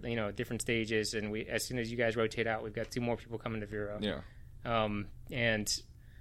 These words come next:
Speaker 1: one I, one I know pretty well, and, and you know him as well, and one I don't, I've never met, and he's brand new to the program, and that's kinda why I wanna get your opinion on, on, um,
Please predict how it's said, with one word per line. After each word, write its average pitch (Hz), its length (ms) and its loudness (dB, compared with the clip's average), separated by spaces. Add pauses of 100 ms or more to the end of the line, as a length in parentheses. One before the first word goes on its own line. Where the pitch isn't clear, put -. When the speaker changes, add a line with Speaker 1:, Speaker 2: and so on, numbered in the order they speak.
(160)
Speaker 1:
one 131 160 8
I, 135 120 12
one 139 260 10
I 151 100 12
know 139 160 12
pretty 151 220 6
well, 139 320 8
and, 120 240 4
and 120 180 4
you 123 80 4
know 127 160 6
him 127 200 2
as 127 160 -2
well, 131 300 8
and 110 180 2
one 123 120 2
I 117 60 4
don't, 117 300 2
I've 110 120 -4
never 117 140 8
met, 117 240 8
and 113 100 -2
he's 110 140 0
brand 110 240 0
new 113 140 4
to 117 100 0
the 110 80 -8
program, 120 400 0
and 110 100 -2
that's 113 120 0
kinda 117 180 -4
why 104 100 -4
I 104 40 -4
wanna 101 180 -6
get 110 180 -8
your 107 80 -6
opinion 107 300 -8
on, 104 260 -12 (640)
on, 101 280 -4
um, 95 400 -8